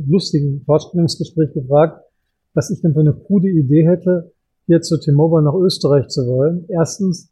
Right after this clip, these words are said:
die Lage ist desolat. Zweitens, selbst er hätte keine Idee mehr, was man aus der Firma machen kann, außer verkaufen und zusperren.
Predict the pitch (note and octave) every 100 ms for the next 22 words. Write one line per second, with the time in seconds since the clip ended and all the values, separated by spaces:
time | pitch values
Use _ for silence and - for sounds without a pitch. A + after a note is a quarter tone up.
0 | _ _ - D3 D3+ D#3+ D#3+ - D3+ C#3+
1 | C3+ C#3 F3+ - D#3 E3 E3+ C3 D3+ D#3+
2 | G3 D#3 D#3+ D3+ D3+ F3+ F#3+ C#3+ D3 D3+
3 | F3+ F3 D#3+ E3+ E3+ D3+ D#3+ C#3 D3 C#3
4 | C3+ C#3 F3 F3+ F#3 - _ _ - D#3+
5 | F3+ - - D3 E3+ E3+ D3 C3 F#3 F#3+
6 | - C#3+ D3